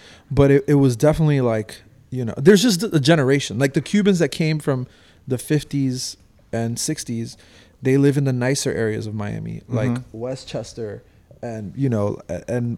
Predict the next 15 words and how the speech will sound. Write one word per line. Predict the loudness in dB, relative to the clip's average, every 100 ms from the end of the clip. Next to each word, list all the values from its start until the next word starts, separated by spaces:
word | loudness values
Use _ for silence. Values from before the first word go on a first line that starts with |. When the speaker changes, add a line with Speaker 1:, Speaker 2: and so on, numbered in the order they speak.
| -6
Speaker 1:
and | -4 -4
South | -2 -2 -2
Miami | -2 -2 -2 -4
and | -4
whatever. | -2 -2 -2 -4
The | -4
Cubans | -4 -2 -2 0
that | -2
came | -4 -6 -4
in | -4
the | -6 -8 -14
s-, | -12 -12 _
seventies | -8 -2 -2 -2 -6
and | -6
eighties, | -4 -4 -4 -8